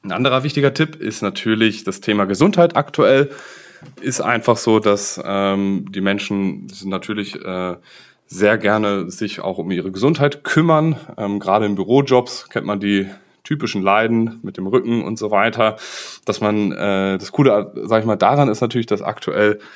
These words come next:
sehr viele Anbieter gibt, wo man wirklich sehr einfach, äh, Programme bekommen kann, Zugänge zu verschiedensten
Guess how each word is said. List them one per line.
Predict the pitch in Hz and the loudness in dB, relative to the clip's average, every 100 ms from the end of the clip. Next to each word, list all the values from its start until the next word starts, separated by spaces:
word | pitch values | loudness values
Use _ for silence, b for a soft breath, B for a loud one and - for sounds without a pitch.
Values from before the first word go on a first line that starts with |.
| B B - | B B -10
sehr | - 107 | 2 2
viele | 107 110 - | 4 0 2
Anbieter | 120 117 110 107 | 2 0 -2 -2
gibt, | 101 101 - 90 95 | -2 -6 -12 -12 -2
wo | 101 | 0
man | 110 110 101 98 95 | 2 2 0 -2 -2
wirklich | 101 101 95 | -4 -4 -8
sehr | - 90 80 - | -6 -8 -8 -6
einfach, | 90 139 139 - 120 120 120 - - | 0 0 0 2 4 4 -2 -18 -14
äh, | 98 92 | -8 -8
Programme | - 107 - 104 135 131 135 123 - | -6 -8 -2 0 2 2 0 -4 -14
bekommen | 107 - 117 110 | -8 -2 -2 -2
kann, | - 104 107 107 107 B B B B B B B _ _ - | -6 -4 -2 -4 -8 B B B B B B B _ _ -10
Zugänge | - 156 143 127 120 117 113 113 | 2 4 6 4 4 2 0 -2
zu | - - 110 107 95 | -10 -4 0 0 0
verschiedensten | - 104 - 123 127 120 107 - 104 101 | -2 -2 0 0 2 2 0 0 0 2